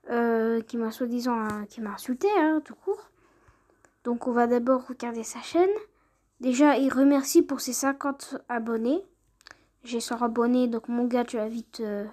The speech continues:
partir. Ah, euh, je parle même pas de sa vidéo où il y a même pas de titre.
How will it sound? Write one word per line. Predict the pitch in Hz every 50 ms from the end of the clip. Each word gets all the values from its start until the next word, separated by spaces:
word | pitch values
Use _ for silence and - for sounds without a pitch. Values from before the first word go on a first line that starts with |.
| - _ _ _ _ _ _ _ _ -
partir. | - - - - - 302 339 349 349 - - _ _ _ _ _ _ _ _ _ _ _ _ _ _ _ _ - - _ _ _ _ -
Ah, | - 240 247 240 233 - - _ - -
euh, | 247 247 240 233 233 233 233 233 233 233 233 233 233 233 233 233 233 233 233 233 233 233 233 233 226 - - - 208 202 - - -
je | 254 262 277
parle | 269 277 277 277 277 277
même | 277 277 277 277
pas | - 285 277 277
de | 240 254
sa | 247 - 247 240
vidéo | 233 240 247 233 240 262 262 269 269 262
où | 254 254
il | 247
y | 240
a |
même | 233 233 233 233
pas | 233 - 254 247
de | 240 220 240 233 220 220 233 226
titre. | - - - 339 349 - - - -